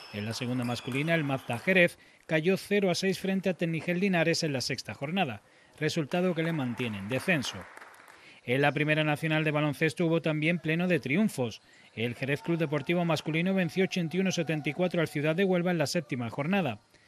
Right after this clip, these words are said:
A pesar de ello, los jerezanos son penúltimos, aunque con dos encuentros menos. En la primera femenina, el Jerez Club Deportivo se impuso cincuenta y seis sesenta y siete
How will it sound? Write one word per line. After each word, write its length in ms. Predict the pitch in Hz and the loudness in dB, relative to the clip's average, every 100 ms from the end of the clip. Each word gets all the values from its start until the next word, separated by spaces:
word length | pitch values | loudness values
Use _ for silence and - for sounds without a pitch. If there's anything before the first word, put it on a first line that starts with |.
| _ | _
A 80 | - | -14
pesar 320 | 104 113 127 | -10 -4 -4
de 80 | 120 | -2
ello, 180 | 127 170 | 0 2
los 140 | 175 | 2
jerezanos 460 | - 123 113 147 151 | 0 -4 -2 -2 -2
son 160 | 131 117 | -4 -2
penúltimos, 580 | 139 151 160 208 214 | 0 0 2 2 2
aunque 240 | 202 202 214 | 2 0 0
con 240 | 180 156 | 0 0
dos 220 | 160 208 | 0 0
encuentros 480 | 175 123 113 104 131 | -2 -4 -6 -4 -2
menos. 400 | 170 170 104 - - - - - - - | 0 -2 -4 -12 -20 -20 -20 -20 -20 -6
En 100 | 120 | -2
la 120 | 139 | 0
primera 260 | 139 147 147 | 0 2 2
femenina, 460 | - 139 135 143 | 0 -2 0 2
el 80 | 156 | 0
Jerez 280 | - 147 147 | 0 -2 0
Club 160 | - 151 | -2 -2
Deportivo 460 | 151 139 139 165 | 0 -2 -2 -2
se 120 | 156 | 0
impuso 420 | 160 131 170 - 180 | -2 -2 -2 0 0
cincuenta 460 | 170 147 151 135 | -2 -2 -4 -4
y 40 | 135 | -2
seis 320 | 202 175 - | 0 0 -2
sesenta 480 | - - - 196 185 | -6 -2 0 0 -2
y 20 | |
siete 400 | 165 175 165 175 | 0 0 2 0